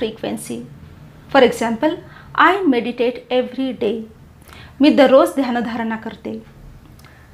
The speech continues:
Every day हा एकच शब्द आहे. हा विशेषणाचे काम करतो, म्हणजे नामाविषयी जादाची माहिती देतो. For example, meditation is a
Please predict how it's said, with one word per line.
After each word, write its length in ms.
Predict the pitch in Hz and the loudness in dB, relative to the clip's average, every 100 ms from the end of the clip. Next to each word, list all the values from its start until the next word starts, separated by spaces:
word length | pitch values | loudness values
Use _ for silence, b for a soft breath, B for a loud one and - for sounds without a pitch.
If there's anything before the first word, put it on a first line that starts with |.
| b b | b b
Every 340 | 302 285 349 220 | 4 4 2 0
day 180 | 208 262 - _ - | -2 -6 -14 _ -6
हा 60 | - 285 | -4 -2
एकच 340 | 285 247 - | -2 -4 -6
शब्द 240 | 220 185 | -10 -10
आहे. 260 | 226 214 214 226 - _ - b b b b | -12 -12 -16 -18 -20 _ -20 b b b b
हा 120 | - | 2
विशेषणाचे 640 | 294 285 254 294 285 285 | 4 2 0 2 0 0
काम 260 | 277 214 220 | -4 -6 -6
करतो, 460 | 220 - 208 233 311 | -10 -12 -12 -14 -10
म्हणजे 220 | 254 254 294 | -4 0 2
नामाविषयी 600 | 240 226 226 220 254 277 | 2 2 -2 -2 -2 -2
जादाची 400 | 208 196 220 247 | -2 -2 -2 -2
माहिती 320 | 240 226 233 | -2 -4 -4
देतो. 360 | 226 - 220 - - - - - - - B B B - | -4 -4 -8 -8 -16 -18 -18 -18 -18 -20 B B B 0
For 80 | 277 | 2
example, 480 | 269 - 320 370 262 294 - B B B | 4 4 2 2 -2 -4 -12 B B B
meditation 540 | 262 269 277 370 370 240 | 2 2 0 -2 -2 -4
is 160 | 254 | -2
a 40 | 285 | -4